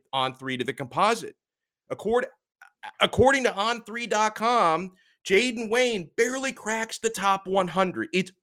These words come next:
madness. I don't know where they come up with this or if they're intentionally trolling to create conversations, but that's a huge difference, okay?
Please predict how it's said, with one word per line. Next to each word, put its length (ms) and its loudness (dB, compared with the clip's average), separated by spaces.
madness. 800 -4
I 100 4
don't 100 4
know 100 4
where 420 6
they 80 2
come 260 0
up 180 0
with 160 -4
this 360 -6
or 140 0
if 160 -6
they're 160 0
intentionally 600 -2
trolling 640 0
to 80 -14
create 360 -6
conversations, 880 -4
but 280 -2
that's 300 2
a 120 -2
huge 920 -2
difference, 520 -2
okay? 540 2